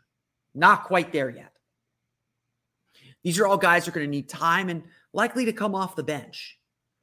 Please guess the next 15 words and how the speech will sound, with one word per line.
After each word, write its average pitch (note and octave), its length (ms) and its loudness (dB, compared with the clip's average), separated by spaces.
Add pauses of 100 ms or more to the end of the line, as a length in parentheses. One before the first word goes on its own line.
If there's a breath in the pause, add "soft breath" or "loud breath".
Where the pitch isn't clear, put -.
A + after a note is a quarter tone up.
(480)
to D#3+ 100 -6
really F3 240 2
begin D#3+ 260 -2
to D3 80 -4
figure D3+ 320 -4
themselves C3+ 400 -4
out. F3+ 160 2
And C3+ 100 -6
certainly D3+ 400 -2 (340 soft breath)
they'll D#3+ 100 4
have D3+ 260 2
to - 200 -8
earn C3+ 220 -2
their B2+ 120 -4
keep. - 320 -14